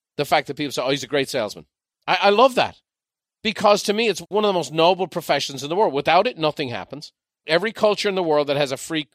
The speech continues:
country, it stands on a free market. And the free market is established by sales. Without sales, the movement of that product to this person.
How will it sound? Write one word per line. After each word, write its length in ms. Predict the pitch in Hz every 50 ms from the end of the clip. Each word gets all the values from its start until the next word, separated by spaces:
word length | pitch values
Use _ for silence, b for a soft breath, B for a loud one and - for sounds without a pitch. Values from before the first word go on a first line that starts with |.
| _
country, 500 | - - 226 262 - - - 113 98 - _ _ _ _ _ _ _ _ _ _
it 100 | 170 156
stands 400 | - - 190 180 170 170 170 147
on 140 | 156 147
a 20 | 139
free 220 | - - 151 135
market. 380 | 123 110 90 - _ - _ _ _ _ _ _ _
And 160 | - 156 160 156
the 60 | 139
free 240 | - - 214 214 196
market 440 | 175 175 214 254 247 - - 143 123 -
is 220 | 165 156 131 127
established 720 | 135 - - - - 208 247 226 170 135 120 110 - - _ _ _ _
by 100 | 165 165
sales. 640 | 156 - - 220 208 160 107 90 - - - - _ _ _ _ _ _ _ _ _ _ _ _ _ _ _ _ _ _ _ _ _
Without 380 | - 160 170 165 190 226 254 -
sales, 580 | - - 247 226 208 196 185 190 185 - - - _ _ _ _
the 80 | 156 143
movement 400 | 143 156 180 190 185 165 165 139
of 100 | 127 117
that 220 | 165 185 233 233
product 420 | - 277 196 185 180 185 - - _ _ _ _ _ _ _ _
to 120 | - 165 151
this 220 | 143 190 202 -
person. 400 | - - 196 170 143 - 92 -